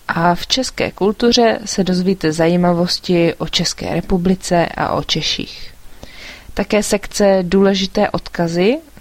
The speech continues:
zkušenosti a materiály se za ten rok pěkně rozrostly.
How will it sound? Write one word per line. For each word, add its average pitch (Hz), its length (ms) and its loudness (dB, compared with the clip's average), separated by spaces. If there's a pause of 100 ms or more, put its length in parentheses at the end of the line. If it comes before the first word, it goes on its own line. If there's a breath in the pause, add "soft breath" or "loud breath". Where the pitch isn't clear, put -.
(120)
zkušenosti 185 1000 -2
a 185 80 -6
materiály 175 840 2 (380 loud breath)
se 185 200 0
za 175 120 2
ten 165 300 -2
rok 160 180 0 (100)
pěkně 175 380 0
rozrostly. 247 600 -2